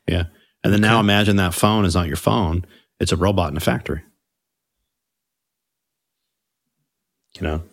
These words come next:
Speaker 2: It's pretty
Speaker 1: Yeah, yeah.
Speaker 2: cool.
Speaker 1: So I think it's, and then, and there's a ton of, like, stuff, but it's, but it's basically, um, that you're trying to set up a wireless network that always works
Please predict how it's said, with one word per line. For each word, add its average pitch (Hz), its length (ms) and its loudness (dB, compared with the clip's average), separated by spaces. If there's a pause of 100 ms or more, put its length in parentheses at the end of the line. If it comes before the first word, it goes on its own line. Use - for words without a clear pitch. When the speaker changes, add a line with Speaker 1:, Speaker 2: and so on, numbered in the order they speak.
Speaker 2:
It's - 100 -20
pretty 95 200 2
Speaker 1:
Yeah, 143 60 4
yeah. - 140 2
Speaker 2:
cool. - 20 0
Speaker 1:
So 98 160 0
I 101 60 2
think 101 180 0
it's, 92 100 -2
and 127 180 2
then, 139 140 2
and 135 140 2
there's - 340 0 (100)
a 123 100 2
ton 156 220 2
of, 113 160 2
like, 98 300 0 (140)
stuff, 117 400 2
but 92 120 2
it's, 90 140 -2
but 104 180 0
it's 92 120 -4
basically, 98 840 0 (840)
um, 87 500 0 (500)
that 101 360 0
you're - 80 -6
trying 92 220 0
to 90 40 -2
set 95 140 0
up 90 80 -4
a 87 60 -2
wireless 82 420 -2
network 80 380 -6
that 73 280 -4
always 76 280 -2
works - 460 -6